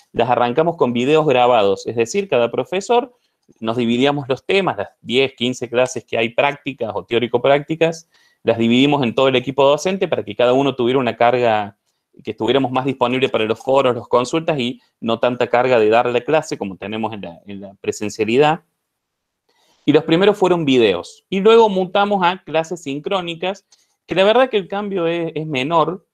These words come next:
fue menor en este caso, porque no hay mucha inte-, participación de los estudiantes, más que preguntas, eh, muy concretas, no hay un ida y vuelta, un, o es difícil lograrlo, no, no digo que no se pueda.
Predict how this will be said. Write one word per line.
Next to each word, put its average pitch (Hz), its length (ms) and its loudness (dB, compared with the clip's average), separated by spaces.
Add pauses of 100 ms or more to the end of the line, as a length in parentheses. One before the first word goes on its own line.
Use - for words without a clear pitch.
(600)
fue 170 260 4
menor 139 320 0
en 127 80 -2
este 131 200 -10
caso, 160 440 -6 (320)
porque 131 260 -4
no 185 220 -2
hay 202 100 -2
mucha 170 280 -6
inte-, 131 300 -6
participación 120 760 -6
de 123 80 -6
los 113 80 -12
estudiantes, 120 640 -2
más 120 140 -2
que 131 120 -4
preguntas, 104 840 -2 (380)
eh, - 60 -16
muy 107 340 -4
concretas, 123 640 2
no 123 140 0
hay 127 160 -2
un 113 140 -4
ida 117 140 -2
y - 20 0
vuelta, 117 540 0
un, 104 560 -6
o 107 140 -2
es 117 60 -2
difícil 123 420 0
lograrlo, 113 600 4
no, 98 120 -8
no 98 80 -4
digo 107 160 2
que 104 60 -4
no 104 100 -4
se - 120 -12
pueda. 123 400 -2